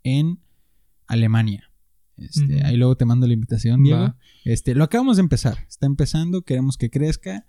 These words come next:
Speaker 1: queremos compartir contenido también de valor, o sea, que les aporte a los que están viviendo aquí y a las personas que también se quieren mudar aquí a Alemania,
Speaker 2: Ujú.
Speaker 1: este, para que tengan esta transición mucho más simple, mucho más sencilla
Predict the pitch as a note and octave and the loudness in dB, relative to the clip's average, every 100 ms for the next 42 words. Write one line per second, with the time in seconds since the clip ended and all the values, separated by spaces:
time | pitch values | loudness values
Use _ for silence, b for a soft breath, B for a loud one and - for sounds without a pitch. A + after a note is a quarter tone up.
0 | _ _ _ _ B2+ B2 C#3 C3+ C3+ B2 | _ _ _ _ 0 2 2 0 -2 -2
1 | A#2 - C3 - C#3 C3 B2+ B2+ C3+ C3 | -2 -2 -2 -2 -2 0 0 0 0 0
2 | B2+ C3 C3+ A#2 A#2+ E3 G#3 D#3 A#2+ A#2+ | 2 2 2 2 0 0 -2 -4 -4 -4
3 | A2+ G#2+ - C3+ D3 F#3+ F#3 C3+ - - | -4 -4 -2 0 -2 -4 -4 -4 -4 -4
4 | B2 B2+ C3 C3+ C3 - E3+ G#3+ - b | -2 0 0 0 0 0 -2 -2 -6 b
5 | b b _ B2 A#2+ A2+ - B2 A#2 C3+ | b b _ -4 -2 -2 -2 -4 -2 -4
6 | C3+ - B2 A#2+ B2+ C3 - - C#3 F#3 | -4 -6 -4 -2 -2 -4 -6 -2 0 0
7 | F#3+ F3 C#3+ B2+ A#2+ A#2+ A#2+ B2 A#2+ A#2 | -2 -2 0 0 0 -2 -2 -4 -2 0
8 | C#3 D3 C#3+ D3+ - _ _ - A2 G#2 | 0 0 0 -6 -10 _ _ -8 -6 -6
9 | - A#2 A2 - A#2 A2 A#2 B2+ C3 C#3 | -6 -6 -4 -2 -4 -2 -4 -2 0 2
10 | C#3 B2+ C#3 - C3+ A#2+ A#2 B2+ B2+ C3 | 2 0 -4 0 0 2 -2 0 0 0
11 | B2+ A#2 A2+ A2+ - - C3 B2+ A#2+ A#2 | -2 -2 -2 -2 -2 -2 -4 -4 -8 -8
12 | A#2 - - A#2 - A2 A2 A2+ A#2+ - | -10 -10 -8 -8 -4 -4 -2 -4 -6 -4
13 | B2+ C#3+ | -4 -4